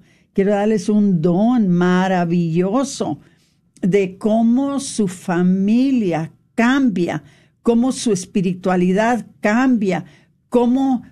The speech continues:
su, su, su vida personal, su relación con Dios, su relación con la Virgen María, todo eso cambia cuando rezamos el rosario.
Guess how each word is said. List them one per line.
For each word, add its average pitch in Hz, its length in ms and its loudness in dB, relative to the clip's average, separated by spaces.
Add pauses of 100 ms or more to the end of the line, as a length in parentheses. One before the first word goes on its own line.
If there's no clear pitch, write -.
su, - 560 -2
su, 190 880 0
su - 300 -4
vida 240 360 0
personal, 202 680 -2
su 196 500 -2
relación 190 680 0
con 208 340 0
Dios, 208 500 -2 (240)
su 202 220 0
relación 190 600 0
con 247 180 2
la 220 100 2
Virgen 190 360 0
María, 208 400 0 (580)
todo 302 640 2
eso 285 420 -2
cambia 233 600 -2 (840)
cuando 202 300 0
rezamos 185 560 -2
el 175 100 -2
rosario. 170 640 -4